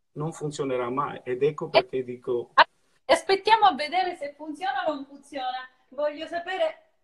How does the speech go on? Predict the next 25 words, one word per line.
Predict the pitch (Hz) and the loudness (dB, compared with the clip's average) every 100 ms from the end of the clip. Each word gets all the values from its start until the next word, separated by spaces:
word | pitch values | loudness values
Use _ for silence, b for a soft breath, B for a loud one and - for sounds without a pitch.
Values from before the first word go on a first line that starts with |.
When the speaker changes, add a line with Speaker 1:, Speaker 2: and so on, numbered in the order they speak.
| _ _ | _ _
Speaker 2:
innanzitutto | 262 277 302 294 302 - 359 381 392 277 247 - _ _ _ _ _ _ _ _ | -10 -6 -6 -6 -10 -12 -6 -6 -4 -2 -2 -4 _ _ _ _ _ _ _ _
qual | - 262 269 | -4 -2 0
è | 339 | 0
il | 285 - | -2 -6
tuo | 285 302 254 - | -4 0 0 -4
desiderio | 220 262 330 285 277 285 233 226 220 220 220 220 226 233 _ _ _ _ _ _ _ _ _ _ _ _ | -10 -6 -4 -4 -4 -2 -2 0 -2 -4 -4 -4 -4 -6 _ _ _ _ _ _ _ _ _ _ _ _
più | _ 311 311 | _ -6 0
profondo, | 330 339 403 427 277 233 214 196 180 180 _ _ | 2 6 10 10 8 0 -4 -4 -4 -8 _ _
perché | 277 277 339 | -8 -8 -6
questa | 370 339 - 269 | -2 -2 -2 -4
è | |
la | 269 | -4
candela | 262 269 277 320 | -4 -4 -2 -4
dei | 262 262 | -4 -8
desideri | 240 254 262 339 427 302 | -12 -12 -4 -2 -2 -6
che | 247 | -6
fa | 269 | -4
avverare | 247 311 302 262 | -2 -4 -4 -8
tutti | - 370 381 - | -10 -6 -8 -10
i | 262 | -18
desideri | 226 254 262 247 320 370 277 | -18 -20 -8 0 0 0 -6
più | - 254 | -14 -10
profondi | 254 262 302 302 | -8 -6 -6 -6
e | 247 | -6
veri. | 190 185 - - - | -4 -6 -6 -12 -20